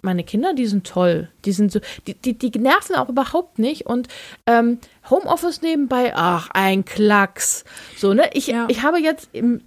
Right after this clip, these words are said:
Speaker 1: durch das Homeoffice und, und, und Corona niemanden im Büro erlebt, der Kinder hat, der nicht genervt ist. Und das ist, also ich mich auch frage, okay, du, m-,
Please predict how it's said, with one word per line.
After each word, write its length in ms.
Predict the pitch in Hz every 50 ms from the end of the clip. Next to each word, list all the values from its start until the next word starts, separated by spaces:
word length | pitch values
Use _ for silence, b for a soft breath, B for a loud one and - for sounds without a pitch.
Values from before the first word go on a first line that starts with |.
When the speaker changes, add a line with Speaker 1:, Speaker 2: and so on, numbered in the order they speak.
| - _
Speaker 1:
durch 200 | 220 220 208 -
das 420 | - - 180 180 175 160 - -
Homeoffice 540 | 269 359 403 381 311 311 - 302 294 285 294 -
und, 300 | - 220 226 226 226 -
und, 180 | - 202 208 -
und 180 | 196 208 -
Corona 520 | - - 208 220 294 349 285 202 220 302 - B B B B B B B B B _ _ _ _ _ _ 233
niemanden 840 | 233 247 262 294 320 359 381 370 320 285 254 233 226 208 202 185 190
im 180 | - 220 226
Büro 340 | 220 262 262 226 240 254 247 -
erlebt, 420 | - 240 220 240 240 262 - -
der 100 | 254 240
Kinder 400 | 240 - 330 311 269 214 185 185
hat, 140 | 196 240 - _ _ -
der 120 | 226 226
nicht 580 | 226 240 247 254 262 277 285 269 - - - -
genervt 520 | 320 294 302 320 330 370 392 - - -
ist. 420 | - 233 170 160 - - - - _ _ _ _ _ _ B B B B B B B - - _ _ _ _ _ _ _ _ -
Und 240 | 277 277 240 -
das 180 | 277 262 262 -
ist, 420 | - - 294 294 269 - - - - -
also 220 | 233 226 240 240 - - _ _
ich 200 | 254 - - -
mich 140 | 247 247
auch 60 | 233 226
frage, 180 | - 240 233 233
okay, 200 | 208 - 285 262
du, 80 | 226 - - - _ _ _ _
m-, 100 | 214 -